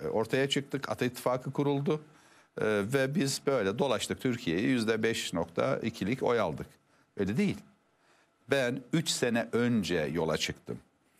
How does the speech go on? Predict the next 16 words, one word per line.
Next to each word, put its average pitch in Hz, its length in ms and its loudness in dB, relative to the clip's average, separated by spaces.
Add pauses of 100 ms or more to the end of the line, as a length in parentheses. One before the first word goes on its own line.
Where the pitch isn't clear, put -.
(340)
İlk 180 220 2
önce 123 260 2
şunu 127 220 0
söyledim. 92 460 0
Dedim 156 240 2
ki, 131 320 0 (440)
e, 107 300 2
Türkiye'de, 123 1040 2
e, 87 560 2
işte 92 200 0
solun 123 560 0 (120)
oyu 92 340 2
var, 92 440 0
e, 95 120 4
adayı 95 460 2
var, 85 360 0